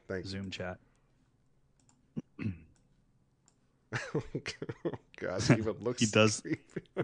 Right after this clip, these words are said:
Speaker 2: He does look creepy, doesn't he?
Speaker 1: You
Speaker 2: The
Speaker 1: were
Speaker 2: Game
Speaker 1: warned.
Speaker 2: Show Network. There he is.
Speaker 1: <laughs>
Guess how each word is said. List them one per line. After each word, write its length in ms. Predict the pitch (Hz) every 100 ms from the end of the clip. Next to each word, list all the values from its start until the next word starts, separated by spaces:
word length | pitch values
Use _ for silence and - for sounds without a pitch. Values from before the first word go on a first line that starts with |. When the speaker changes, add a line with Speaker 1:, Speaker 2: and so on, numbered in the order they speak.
| 120 185
Speaker 2:
He 60 |
does 200 | 117 113
look 160 | 107 104
creepy, 300 | - 107 -
doesn't 260 | 107 104 71
he? 80 | 104 117 110 - _ - - _ _ _ _ -
Speaker 1:
You 60 | 120
Speaker 2:
The 40 | 147
Speaker 1:
were 40 |
Speaker 2:
Game 100 | 143 156
Speaker 1:
warned. 160 | 123
Speaker 2:
Show 100 | 113
Network. 420 | 104 101 101 98 - - -
There 200 | 113 107
he 120 | 120
is. 380 | 131 131 110 -
Speaker 1:
<laughs> 60 | -